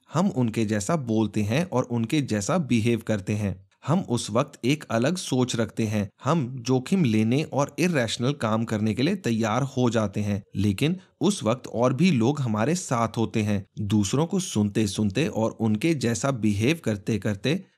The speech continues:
हम अपनी इंडिविजुअल पहचान और सोचने की एबिलिटी खो देते हैं। इसका एकमात्र सॉल्यूशन सेल्फ अवेयर होकर ग्रुप में रहने के दौरान अपने बिहेवियर में आए बदलाव को समझना है। ऐसा करके ना केवल हम पॉपुलर बन सकते हैं,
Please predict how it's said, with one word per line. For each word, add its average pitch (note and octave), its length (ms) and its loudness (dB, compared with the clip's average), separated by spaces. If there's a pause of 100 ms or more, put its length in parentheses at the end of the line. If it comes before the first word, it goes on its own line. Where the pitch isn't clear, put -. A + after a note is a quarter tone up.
(120)
हम D#3 140 2
अपनी A#2 360 0
इंडिविजुअल G#2+ 800 2
पहचान A#2 640 0 (140)
और F#3+ 120 0
सोचने E3 520 0
की F#3+ 220 -2
एबिलिटी A#2 400 2
खो A#2+ 300 0
देते A2+ 300 2
हैं। G#2 220 0 (140)
इसका - 340 -2 (140)
एकमात्र A#2 540 0
सॉल्यूशन G#2 580 0
सेल्फ C#3+ 540 -2
अवेयर A2+ 280 2
होकर A#2 460 -2 (160)
ग्रुप F#3 280 0
में F3+ 160 4
रहने A2+ 400 0
के B2+ 160 0
दौरान A2+ 540 0 (160)
अपने C#3 280 0
बिहेवियर A#2 680 2
में E3 200 -2
आए C#3 180 0
बदलाव G#2+ 640 0
को G#3+ 120 0
समझना A#2 540 0
है। G#2 240 -4 (140)
ऐसा G2+ 340 0
करके C3+ 480 0 (120)
ना A2 280 0
केवल C3+ 340 0
हम C#3+ 220 0
पॉपुलर D#3 500 -2
बन C3 200 0
सकते A2 340 -4
हैं, B2 280 -2